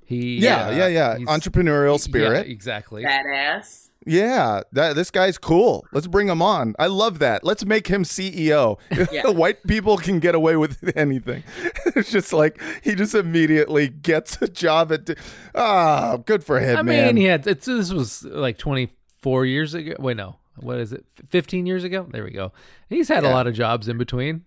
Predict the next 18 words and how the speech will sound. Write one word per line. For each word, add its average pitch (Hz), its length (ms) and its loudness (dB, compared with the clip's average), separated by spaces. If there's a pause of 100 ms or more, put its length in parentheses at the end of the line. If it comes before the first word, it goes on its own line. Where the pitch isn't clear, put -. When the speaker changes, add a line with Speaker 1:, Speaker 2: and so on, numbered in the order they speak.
Speaker 1:
Yeah, 240 380 -8 (100)
you 240 100 -12
know, 135 260 -8 (420)
I 156 180 -2
don't 110 100 -6
know. 104 80 -6
Speaker 2:
That's 110 160 -8
go-, 139 160 -4 (140)
that's - 180 -14
amazing. 113 640 -2
Speaker 1:
Yeah. 208 200 -2
Speaker 3:
That's 208 200 -4
Speaker 2:
Good 233 80 -6
for 208 100 -6
him. - 200 -6
Speaker 3:
amazing. 107 340 -12 (400)
Wow. 160 520 -4 (260)
America, 175 600 0